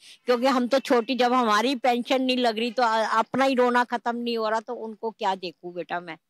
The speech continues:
ये बताइए ना मुझे। अब हम दो जने हैं, हम बुजुर्ग लोग हैं दोनों, ना तो हमारी पेंशन बन रही है। आज मैं धन जन योजना में गई तो वहां पे मुझे जवाब मिला कि आपका खाता already खुला हुआ है, वो सिर्फ उन लोगों के लिए।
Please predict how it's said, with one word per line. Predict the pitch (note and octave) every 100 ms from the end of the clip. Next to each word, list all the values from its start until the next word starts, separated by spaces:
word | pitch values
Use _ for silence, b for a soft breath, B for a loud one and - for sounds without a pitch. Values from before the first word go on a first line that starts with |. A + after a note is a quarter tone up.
| _ b b -
ये | A#3+
बताइए | A#3+ A#3 F3+ F#3 A3+
ना | B3
मुझे। | A#3+ G#3+ G3 D#3 b b -
अब | A#3
हम | C4 B3+ B3+
दो | A3 B3 C#4+
जने | C4 B3 G#3+
हैं, | G#3+
हम | G#3 A3 A3 G#3
बुजुर्ग | A3+ A#3 C#4+ A#3+
लोग | B3+ G#3+ G#3
हैं | A3
दोनों, | G#3+ G#3+ G#3 B B A3+
ना | B3
तो | C4
हमारी | C#4 B3+ B3+
पेंशन | A#3 B3+ A3 C4+ B3
बन | A#3 A3+
रही | G#3+ A3
है। | A3 G#3+ B -
आज | G#3+ B3+
मैं | C#4+ C#4
धन | B3+ B3 C4
जन | B3+ C4 B3+ A3+ -
योजना | A#3 A#3+ B3 A#3+ C4+ C#4
में | C#4 A3+
गई | A#3 D4+ D4+ _ _ C4
तो | B3+
वहां | A3+ B3
पे | C4+ D4
मुझे | C4+ A#3+ C#4
जवाब | A3+ A3+ A#3
मिला | B3 A#3+ G#3+ A3+ C#4+
कि | B3+ D4
आपका | B3 G#3+ G#3+ A3+ _ B3+
खाता | - G3 - B3+ -
already | G#3+ A3 G#3+ G#3+ A#3
खुला | A3+ G3+ G3
हुआ | G3+ G#3+
है, | B3+
वो | B3+ A#3
सिर्फ | - A#3+ A#3 _
उन | A3
लोगों | A#3 A3+ G3+ A3
के | -
लिए। | A3 G#3